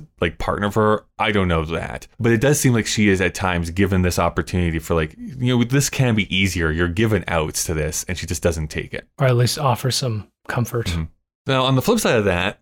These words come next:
Speaker 1: we have another user on Letterboxd. I don't follow this, but, uh, I was scrolling through reviews, and, uh, this one called out to me. This is by user Kubrick on the Fist.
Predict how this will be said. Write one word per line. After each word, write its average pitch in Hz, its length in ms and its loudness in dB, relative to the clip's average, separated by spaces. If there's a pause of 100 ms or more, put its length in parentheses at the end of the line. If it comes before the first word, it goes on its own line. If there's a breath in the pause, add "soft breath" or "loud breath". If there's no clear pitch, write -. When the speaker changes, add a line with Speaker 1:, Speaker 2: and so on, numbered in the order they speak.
(160)
Speaker 1:
we 113 140 -2
have 107 140 0
another 123 200 0
user 101 300 2
on 87 80 2
Letterboxd. 87 500 2
I 113 100 0
don't 139 200 0
follow 113 300 4
this, 87 360 0
but, 95 360 -4
uh, 82 320 2
I 92 80 0
was 87 100 0
scrolling 107 380 2
through 95 340 2
reviews, 87 600 0
and, 82 300 -2
uh, 82 100 2
this 101 220 -2
one 87 320 0
called 101 340 2
out 95 160 2
to - 120 -2
me. 87 200 0
This 135 180 0
is 165 60 2
by 151 100 0
user 117 540 2 (440)
Kubrick 214 540 2 (120)
on 120 280 2
the 113 80 4
Fist. - 680 -4